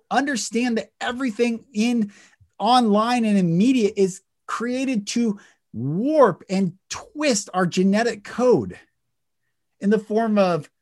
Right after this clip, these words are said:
pharma, media, anything that wants to twist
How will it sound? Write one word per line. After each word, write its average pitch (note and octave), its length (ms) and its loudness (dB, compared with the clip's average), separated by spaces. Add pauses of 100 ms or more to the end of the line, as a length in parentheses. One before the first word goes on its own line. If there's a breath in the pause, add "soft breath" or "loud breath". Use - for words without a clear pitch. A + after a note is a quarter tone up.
(1120)
pharma, A#3 500 2 (1120)
media, A#3+ 720 0 (460)
anything C4+ 1300 -2
that E3+ 200 0
wants G3+ 300 -2
to F#3 100 -4
twist - 640 -4